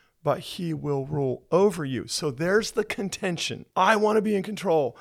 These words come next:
No, you're gonna listen to me. I wanna be in control. No, you're gonna listen to me. So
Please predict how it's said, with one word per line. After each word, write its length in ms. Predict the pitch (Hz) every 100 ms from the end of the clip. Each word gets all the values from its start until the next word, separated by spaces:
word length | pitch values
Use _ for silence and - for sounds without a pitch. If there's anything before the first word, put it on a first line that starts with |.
| -
No, 280 | - - 277
you're 160 | 254
gonna 180 | 240 220
listen 320 | 214 214 208
to 60 | 185
me. 280 | 170 156 - _ _ -
I 160 | 240
wanna 220 | 240 233 220
be 120 | 208
in 120 | 202
control. 500 | 202 202 190 143 - _ -
No, 180 | 277
you're 160 | 277 262
gonna 200 | 233 233
listen 280 | 220 202 214
to 40 |
me. 240 | 190 160 - -
So 520 | - 220 185 170 -